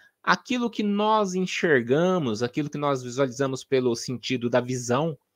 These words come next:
que é o sentido mais utilizado, né, mais assim, é, do nosso dia a dia, vamos dizer assim, a visão, é, é, ele é apenas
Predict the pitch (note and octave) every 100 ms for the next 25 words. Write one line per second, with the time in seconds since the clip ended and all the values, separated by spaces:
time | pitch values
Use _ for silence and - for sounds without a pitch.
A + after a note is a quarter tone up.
0 | _ _ _ - G#4+ F#4+ A3 F#3+ - F#3+
1 | E3+ D#3 F3+ G3+ F#3 D3+ D#3 C#3 A2 A#2
2 | C#3+ F#3+ C3 A#2 B2 A2 B2+ A2+ G#2 B2
3 | A#2+ G#2 _ _ _ _ - G#2 G2+ G2
4 | F#2+ F2 _ C#2+ A2+ A2+ A2 - A#2 A#2
5 | G#2 G2 C3 C#3+ A#2 A2+ A2 G#2 - D3
6 | D#3+ A#2 G#2+ G#2 G#2 A#2 D3+ D#3 B2+ _
7 | _ _ _ _ _ A2+ A2 A2 A2 A2+
8 | A2+ G#2+ A2 A#2 D3+ - D#3+ G3 G#3 G#3
9 | G#3+ G3+ - A3 A3 A3 G#3 -